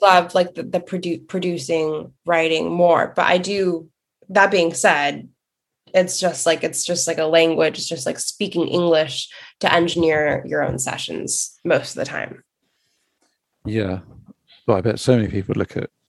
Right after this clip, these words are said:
Speaker 2: what you do and think, "Gosh, she's just getting the best of every single world in, <laughs>
Speaker 1: <laughs>
Speaker 2: in music." It sounds so cool. Um, oh, so Susie, I, I understand quite an important part of your work is using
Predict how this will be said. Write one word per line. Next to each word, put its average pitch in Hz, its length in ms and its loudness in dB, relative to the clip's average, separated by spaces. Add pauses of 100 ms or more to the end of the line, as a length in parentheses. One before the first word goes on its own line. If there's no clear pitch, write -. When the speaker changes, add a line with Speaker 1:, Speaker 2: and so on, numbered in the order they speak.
(360)
Speaker 2:
what 123 140 -4
you 101 60 -10
do 104 180 0
and 87 100 -4
think, - 200 -8 (180)
"Gosh, 92 200 -10
she's 104 140 -8
just - 200 -12 (120)
getting 113 180 -6
the 101 60 -6
best - 280 -6
of 95 280 -4
every 107 200 -2
single 98 300 -6
world 101 300 0
in, 95 80 -2 (400)
<laughs> - 20 -6
Speaker 1:
<laughs> 202 580 -4
Speaker 2:
in 98 100 -2
music." 104 360 -4
It 101 220 -6
sounds 101 320 -6
so 98 120 -4
cool. 104 300 -4 (580)
Um, 117 380 4
oh, 147 160 6
so 143 140 -2
Susie, 160 320 6
I, 139 80 10
I 160 140 6
understand 165 580 6 (260)
quite 165 140 8
an 147 60 4
important 135 280 4
part 131 120 4
of 120 60 0
your 127 100 4
work 117 160 4
is 117 100 -2
using 117 560 0